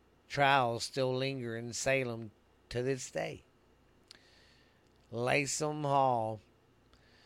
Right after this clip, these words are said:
is alleged haunted by the first victim of the trials, Bridget Bishop, and Howard Street Cemetery is haunted by Gills Gorey, who was tortured to death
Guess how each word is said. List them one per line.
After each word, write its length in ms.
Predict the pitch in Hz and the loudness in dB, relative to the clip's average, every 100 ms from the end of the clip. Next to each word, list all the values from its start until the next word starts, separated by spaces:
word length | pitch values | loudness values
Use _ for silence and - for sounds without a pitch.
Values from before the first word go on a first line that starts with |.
| _ - | _ -4
is 220 | 139 127 | -2 -2
alleged 480 | 123 135 139 135 135 | 0 4 2 0 -2
haunted 340 | 135 139 127 | 0 0 0
by 160 | 123 123 | 0 0
the 140 | 120 | -2
first 420 | - 139 139 - | 0 0 0 -6
victim 400 | 123 127 - 123 | -6 -6 -6 -8
of 140 | 117 107 | -8 -8
the 100 | 117 | -12
trials, 720 | - 120 113 113 113 110 - _ - - _ 131 | -2 0 0 0 -2 -8 -16 _ -20 -20 _ -2
Bridget 500 | 147 131 151 127 113 | 0 2 -2 -2 2
Bishop, 600 | 139 127 - 104 - - _ _ _ _ | 2 4 -2 -4 -8 -20 _ _ _ _
and 200 | 113 123 | -6 -4
Howard 540 | 117 123 131 139 139 127 | 0 2 2 2 -2 -4
Street 560 | - - 139 135 135 _ _ _ _ _ | -8 -4 -2 -2 -4 _ _ _ _ _
Cemetery 920 | - 156 143 131 123 113 110 107 107 - - - _ | -6 -2 -2 -2 -2 0 0 -4 -8 -14 -20 -20 _
is 200 | 117 120 | -4 -2
haunted 340 | 135 131 127 120 | 0 0 -2 0
by 240 | 123 120 | 2 2
Gills 480 | 110 123 135 139 113 | -2 0 0 0 -2
Gorey, 640 | 127 135 131 117 104 98 _ - - - _ - | 0 2 2 -2 -6 -12 _ -20 -20 -20 _ -2
who 280 | 135 131 127 | 0 2 2
was 500 | 123 120 113 92 - _ | 2 0 -2 -8 -16 _
tortured 680 | - 156 156 - - 117 110 | 2 2 2 -4 -8 -8 -6
to 140 | 127 | -8
death 480 | 113 120 123 120 | -2 0 2 0